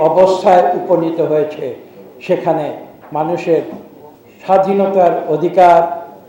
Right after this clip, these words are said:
গণতন্ত্রের অধিকার, অর্থনীতির অধিকার, ভোটের অধিকার, কথা বলার অধিকার, মানবাধিকার, সর্বোপরি নারীর অধিকার, শিশুর অধিকার, কোন অধিকারটি অবশিষ্ট রয়েছে?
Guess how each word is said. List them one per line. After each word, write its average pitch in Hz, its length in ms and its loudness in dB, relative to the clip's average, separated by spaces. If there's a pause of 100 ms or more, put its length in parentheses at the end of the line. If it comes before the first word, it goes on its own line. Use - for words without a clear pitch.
(480)
গণতন্ত্রের 185 840 0 (100)
অধিকার, 170 500 4 (640)
অর্থনীতির 190 680 0 (100)
অধিকার, 180 380 2 (140)
ভোটের 196 340 2 (100)
অধিকার, 180 360 2 (160)
কথা 185 240 2
বলার 180 320 4 (100)
অধিকার, 160 360 0 (540)
মানবাধিকার, 214 720 4 (120)
সর্বোপরি 131 560 -6 (320)
নারীর 156 420 -2
অধিকার, 143 340 -6 (120)
শিশুর 160 320 -8 (100)
অধিকার, 127 300 -8 (340)
কোন 262 180 2 (140)
অধিকারটি 175 480 0 (120)
অবশিষ্ট - 440 -14
রয়েছে? - 360 -20